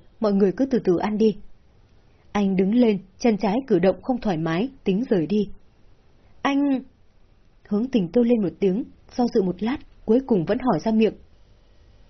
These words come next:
"Không phải anh vẫn còn nhớ tới Tam Nhi đấy chứ?" Tấm lưng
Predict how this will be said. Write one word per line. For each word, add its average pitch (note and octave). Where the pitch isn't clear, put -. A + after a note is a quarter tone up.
"Không B3
phải -
anh A3
vẫn B3+
còn F#3+
nhớ F3
tới A3
Tam A3
Nhi A3+
đấy A#3+
chứ?" C#4+
Tấm G#3
lưng A#3